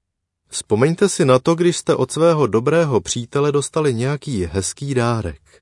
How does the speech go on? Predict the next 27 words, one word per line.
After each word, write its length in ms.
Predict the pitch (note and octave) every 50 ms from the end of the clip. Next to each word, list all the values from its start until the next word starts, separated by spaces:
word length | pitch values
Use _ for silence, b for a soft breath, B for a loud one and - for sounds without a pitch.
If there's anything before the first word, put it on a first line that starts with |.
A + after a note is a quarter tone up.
| _ _ _ _ _ _ _ _ _ _ _ _ _ _ _
Pravděpodobně 720 | - G#2+ G#2 G2 G2+ A2+ G#2+ - A#2 A2 A2+ G2+ A2 A#2+ A#2
vás 260 | A#2+ B2 B2+ - -
to 140 | - G#2+ F#2+
nejen 380 | F2+ - A2+ C#3 E3 C#3+ G2+
nadchlo, 480 | F#2+ F#2 F2 - - - - F2+ F2 F2 - _ _ _
ale 160 | - C#3 C#3 C3
také 280 | - D3 - - D#3+ D#3
vás 220 | C#3+ D3+ D3+ C#3
to 140 | - - G#2+
zahřálo 520 | F#2+ G#2+ A2 A2 A#2 B2+ C3+ C#3 C3+ C#3
u 80 | C3+ A#2+
srdce. 520 | - - G#2 - - - - F2+ D#2 - _ _ _ _ _ _ _ _ _ _ _ _ _
Dárek 460 | G#2 G#2 G2+ G2+ G#2 G#2+ A#2 A#2 -
nám 180 | C3 C3 B2 B2
totiž 340 | - C#3 C3 - C3+ A#2+ -
něco 280 | C#3 C3 - - A#2
říká 380 | F2+ F#2+ G#2 G#2+ - B2+ A#2+ B2
o 100 | G#2+ A2
dárci. 580 | A2 A#2 A#2 A2+ G#2+ F#2 - - - F2+ D#2+ - _ _ _ _ _ _ _ _
Přinejmenším 720 | _ - F3+ E3 F3 F3+ E3+ F3 F3 E3 - - A#2+ G#2+ G#2 -
to, 140 | - C#3+ C#3
že 100 | C#3+ D#3+
mu 120 | D3 C3
na 80 | A#2+ B2
našem 380 | C3+ C#3+ C3+ - - A2 F#2+
přátelství 760 | F2 - - A2 A2 A2+ - - B2+ - - - - B2+ B2+ A#2+
záleží. 600 | A2 G#2+ G2+ G2 F#2 F2+ E2 D#2 D#2 D2 C#2+